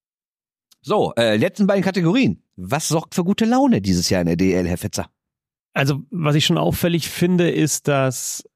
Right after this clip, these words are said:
Speaker 2: sowohl oben als auch unten Abwechslung ist. Also du hast natürlich die Eisbären vorne und ich denke, die werden auch, äh,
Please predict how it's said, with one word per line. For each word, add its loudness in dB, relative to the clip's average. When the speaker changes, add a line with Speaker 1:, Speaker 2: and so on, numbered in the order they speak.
Speaker 2:
sowohl 2
oben 2
als 0
auch -2
unten 2
Abwechslung -4
ist. -6
Also -4
du 2
hast 0
natürlich 0
die 0
Eisbären 0
vorne 0
und 0
ich -4
denke, 2
die 0
werden 2
auch, 0
äh, -18